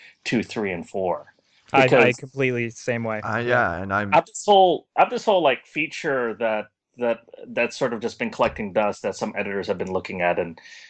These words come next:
Speaker 1: been giving me ideas on, like, certain avenues I should explore, certain focus I should have with this feature. But I have this rough draft of something about, re-, regarding the fact that Metal Gear Solid four is such a unique game in that it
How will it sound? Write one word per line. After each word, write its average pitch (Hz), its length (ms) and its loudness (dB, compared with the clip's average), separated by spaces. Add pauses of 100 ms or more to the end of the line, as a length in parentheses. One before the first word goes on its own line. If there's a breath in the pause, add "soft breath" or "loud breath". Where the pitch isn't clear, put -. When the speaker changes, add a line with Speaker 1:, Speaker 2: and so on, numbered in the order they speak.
(200 loud breath)
Speaker 1:
been 95 340 -4 (260)
giving 127 220 4
me 117 120 6
ideas 95 460 0
on, 90 140 -2
like, 87 260 -8
certain 87 600 -8 (100)
avenues 95 480 -2
I 95 60 2
should 90 180 -8
explore, 95 560 2
certain 90 240 -4
focus - 340 -2
I 95 60 0
should 92 160 -6
have 85 120 -2
with 87 100 -10
this 85 100 -12
feature. 101 240 -2
But 95 140 2
I 95 120 6
have 123 200 2
this 113 180 0
rough 107 240 0
draft 95 340 0
of 90 100 -6
something 104 320 -2
about, 87 380 0 (540 soft breath)
re-, 147 240 4
regarding 196 320 6
the 180 60 4
fact 135 300 2
that 117 200 2 (540)
Metal 143 300 2
Gear 165 160 -2
Solid 139 300 2
four 127 180 0
is 113 80 0
such 135 200 -2
a 127 40 0
unique 107 420 -4
game 101 280 -2
in 95 140 -6
that 90 200 2
it 90 200 -4